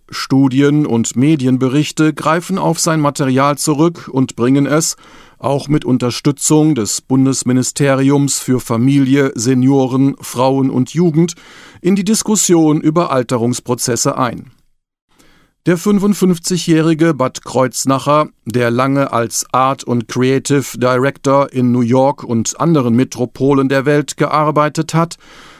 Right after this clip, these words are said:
ist darüber selbst zum Spezialisten für Fragen des Alterns geworden, hat wissenschaftliche Erkenntnisse ausgewertet, viel gelesen und zahllose Interviews mit alten Menschen rund um den Globus geführt.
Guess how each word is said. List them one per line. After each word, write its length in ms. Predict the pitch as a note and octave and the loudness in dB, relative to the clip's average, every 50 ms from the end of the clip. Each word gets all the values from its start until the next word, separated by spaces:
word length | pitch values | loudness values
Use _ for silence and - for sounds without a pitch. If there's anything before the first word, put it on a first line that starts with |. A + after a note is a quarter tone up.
| _ - | _ -4
ist 180 | - D#3+ - - | -2 -2 0 0
darüber 360 | G3+ F#3+ A3+ G#3+ G3+ G#3 G3+ | 0 0 0 0 0 0 0
selbst 440 | D#3+ B2 C#3+ C#3+ D3 - - - - | 0 2 2 2 0 0 -4 -10 -4
zum 200 | - D3+ C#3 C3+ | -2 0 0 0
Spezialisten 880 | - - - C#3 C3 - D#3+ D3 C#3+ D#3+ E3 - - - - D3 D3+ C#3+ | -2 -2 -4 -4 -2 0 -2 0 2 0 0 0 -2 -2 0 0 0 0
für 200 | - - D3 C3+ | 0 -2 -4 -4
Fragen 480 | - - A#2+ C3 C3 C3 B2+ C3 C#3 | -4 -2 0 0 0 0 0 -2 -2
des 160 | C3+ C3+ - | -2 -2 -4
Alterns 460 | - C#3+ D3 D#3+ - C#3+ C#3 B2+ - - | -2 0 0 0 0 0 0 0 -2 -2
geworden, 540 | C#3 B2 A#2+ C3+ C3 C3+ C3 C3 C3+ B2+ - - - - - - - - - | -4 -2 0 2 2 2 2 0 -2 -2 -4 -8 -20 -20 -20 -20 -20 -16 -4
hat 260 | - D#3+ E3+ - - | -2 -2 -2 -2 -2
wissenschaftliche 840 | E3+ G3+ - - F#3+ F3+ - F#3 F3+ F3 - - F3 E3+ - F3+ - | -2 -2 -2 -2 -6 -2 -2 -2 -2 -2 -4 -4 -4 -2 -2 -2 -2
Erkenntnisse 720 | C#3+ D3+ - - D3+ D3 C3 - - C3+ C3 - - D3 - | -2 -4 -2 0 0 0 0 0 -2 -2 -2 0 0 -2 0
ausgewertet, 1000 | B2+ C#3 C#3+ - - - C#3+ C3+ D3 C#3+ D3 D3 - E3 E3 E3+ - - - _ _ - | 0 -2 -2 -2 -2 -2 0 0 2 0 0 0 -2 -4 -4 -4 -10 -14 -16 _ _ -16
viel 320 | - - C#3+ C3+ B2+ A#2 | -4 0 2 2 2 2
gelesen 640 | B2 B2 A#2 C3 C3 C3 A#2+ A2 C3 C#3+ D3 D#3 D#3 | 0 0 2 2 2 2 0 0 2 2 2 2 0
und 240 | - D#3+ E3+ F#3+ - | 0 -2 -2 0 0
zahllose 640 | - G3+ F3 D#3+ D3+ D3+ C#3+ C3+ C#3 C3+ C3 C#3+ | 0 0 2 2 2 2 2 2 2 2 0 -2
Interviews 720 | C#3 C3+ D#3+ F#3 - F3 D#3 C#3 B2 B2+ C3 C3 C3 - - | 0 0 -2 0 0 0 -2 0 2 2 2 2 2 0 -2
mit 160 | A#2 - - | -4 -4 -2
alten 340 | A#2 B2+ B2+ - - C#3 C3+ | -2 -2 -2 -2 0 0 2
Menschen 480 | C3+ C#3 C#3+ C3+ - - D3 D#3 D#3 | 2 2 0 -2 -2 0 0 2 2
rund 380 | D3+ B2+ C3+ C#3+ B2+ B2 - - | 2 2 2 2 2 2 0 -2
um 160 | - A#2+ B2+ | -2 0 0
den 160 | C3+ C#3+ D3+ | 2 2 0
Globus 460 | C#3 D3+ F3 F3+ D#3 C3+ C3 A#2 - - | 2 2 2 2 2 0 -2 -2 -2 -4
geführt. 520 | A2+ - - - G#2+ G#2 - - - | -4 -6 -4 -6 -6 -6 -6 -12 -16